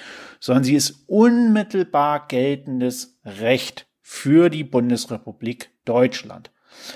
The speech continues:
Aber was häufig so ein bisschen falsch verstanden wird dann in der Wissenschaftsfreiheit,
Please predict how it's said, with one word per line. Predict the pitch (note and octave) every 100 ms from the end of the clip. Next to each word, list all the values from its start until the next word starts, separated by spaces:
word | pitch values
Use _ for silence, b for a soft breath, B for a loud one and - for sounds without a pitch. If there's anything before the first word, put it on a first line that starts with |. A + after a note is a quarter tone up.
| B B
Aber | D#3 E3+
was | F#3+ - - -
häufig | E3+ G#3+ C4+ B3 G#3+
so | G3+
ein |
bisschen | F#3+ G3
falsch | - F#3 A3 -
verstanden | - - F#3+ B3+ A3 D#3+
wird | D3+ C3 C#3+
dann |
in | C#3
der | C3+ C3
Wissenschaftsfreiheit, | B2+ A#2+ C3+ B2+ - C3 B2+ C3+ D#3+